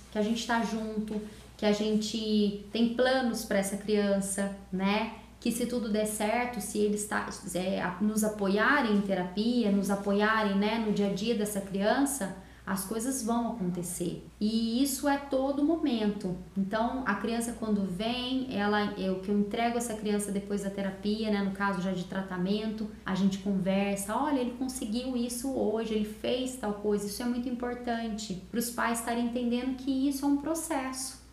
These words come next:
né? E que isso vai acontecer, mas que precisa do empenho de todo mundo e quanto mais rápido a gente trabalhar, né, é, estimular, melhor vai ser esse prognóstico. Então, é,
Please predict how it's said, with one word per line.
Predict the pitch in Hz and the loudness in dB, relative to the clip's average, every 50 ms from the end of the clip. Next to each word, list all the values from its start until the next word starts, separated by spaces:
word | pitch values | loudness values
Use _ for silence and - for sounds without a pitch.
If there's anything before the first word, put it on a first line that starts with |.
| - - | -6 -2
né? | 196 196 214 233 254 262 - | 0 0 0 0 -2 -2 -4
E | 233 | -4
que | - - | -6 -4
isso | - - 247 214 | -4 -6 -4 0
vai | 220 226 202 202 | 0 2 2 2
acontecer, | 202 - - 240 240 233 302 294 - - - 262 240 233 - - - | 0 -2 -2 -2 -2 -2 -2 -4 -4 -4 -4 -4 -6 -6 -6 -6 -2
mas | 185 180 180 - | -2 -2 0 0
que | - 202 | -2 -4
precisa | 202 - 175 - - 190 180 | -4 -4 -6 -6 -6 -6 -4
do | 180 214 | -2 -2
empenho | 214 214 208 208 208 202 | -2 -2 0 0 0 0
de | - | -2
todo | - 226 220 220 226 | -4 -6 -4 -4 -4
mundo | 214 214 240 277 294 | -2 0 2 2 2
e | 330 - - - - | 2 0 -4 -2 2
quanto | 214 214 214 233 254 294 311 311 330 349 | 4 6 6 6 6 4 4 4 2 2
mais | 349 370 381 415 415 - - | 2 2 0 0 -2 -2 -2
rápido | - 269 240 214 196 190 - 190 165 170 175 160 - - - - - | 0 2 2 2 0 0 -2 -6 -4 -4 -4 -6 -6 -10 -14 -8 -4
a | 196 | -2
gente | 185 202 208 214 214 - | 0 2 0 0 0 -2
trabalhar, | - - 190 185 180 185 175 175 175 180 190 226 285 330 330 330 - - - - | -4 -4 -2 0 2 2 2 2 2 4 4 4 4 4 2 0 -4 -6 -4 -2
né, | 175 190 208 233 247 254 240 - - - - - - - - - - - | 0 2 2 0 0 -2 -6 -8 -12 -14 -16 -18 -20 -20 -20 -18 -10 -4
é, | 196 175 180 180 180 175 175 175 | -2 0 2 4 4 2 2 2
estimular, | 175 - - - - 240 220 214 208 190 185 185 196 233 294 320 311 - - - - - - - - - - | 0 -2 -2 -2 0 0 2 2 2 4 4 6 6 6 6 4 2 2 -2 -6 -12 -16 -18 -20 -8 -4 -2
melhor | 220 262 311 311 233 180 175 170 175 | 0 2 2 2 0 0 0 0 -2
vai | 175 180 208 - | -2 -2 -4 -4
ser | 208 - 196 185 | -4 -4 -4 -6
esse | 185 - | -6 -6
prognóstico. | - - 208 208 214 277 339 349 311 - 196 - - - - - - - - - | -6 -4 -4 -2 -2 0 0 0 0 -2 -2 -4 -8 -10 -12 -14 -16 -10 -4 -2
Então, | 190 185 185 202 202 208 220 240 269 269 - - - - - | -2 0 0 0 0 2 2 0 0 -4 -6 -10 -14 -12 -6
é, | - 202 208 214 220 214 214 214 214 208 208 - - | -4 -2 -2 -2 0 0 0 2 2 0 -2 -4 -8